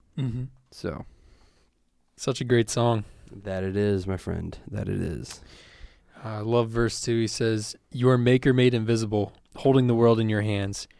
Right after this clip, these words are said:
Speaker 1: You are patient and merciful, giver of grace without end, satisfied simply by being who you've always been. You are infinite love, and you prove it again and again."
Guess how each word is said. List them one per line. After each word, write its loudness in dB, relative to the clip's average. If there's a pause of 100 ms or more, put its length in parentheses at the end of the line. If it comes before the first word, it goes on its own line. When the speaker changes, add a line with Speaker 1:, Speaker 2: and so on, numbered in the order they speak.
(200)
Speaker 1:
You 2
are 6
patient -2
and -4
merciful, -2 (480)
giver 4
of 0
grace 0
without 2
end, 0 (380)
satisfied 2
simply 0
by 2
being 0
who -4
you've -4
always 2
been. -4 (540)
You 2
are 2
infinite 0
love, 0 (320)
and -6
you -4
prove 0
it -6
again -2
and -2
again." -4